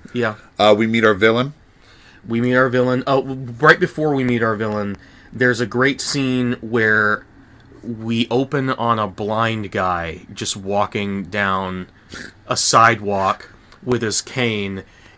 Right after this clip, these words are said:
Speaker 1: and the bad guys show up, and he instantly has a heart attack and keels over and
Speaker 2: <laughs>
Speaker 1: dies. And that's, that's the scene. I just wanted to note that that happened <laughs> because
Speaker 2: Yeah.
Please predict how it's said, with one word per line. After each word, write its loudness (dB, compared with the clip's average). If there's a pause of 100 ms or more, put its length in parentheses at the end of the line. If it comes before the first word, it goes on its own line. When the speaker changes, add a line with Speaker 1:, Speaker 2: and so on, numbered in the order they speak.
Speaker 1:
and -2
the -2
bad 4
guys 4
show 0
up, 0
and -4
he -8
instantly -2
has 2
a -2
heart 2
attack 0
and -8
keels -2
over -2
and -8
Speaker 2:
<laughs> -10
Speaker 1:
dies. -2 (360)
And -8
that's, 2 (1120)
that's 4
the -2
scene. 0
I 0
just 6
wanted 2
to 0
note 0
that -8
that 2
happened 0 (140)
<laughs> -6
because 2
Speaker 2:
Yeah. 4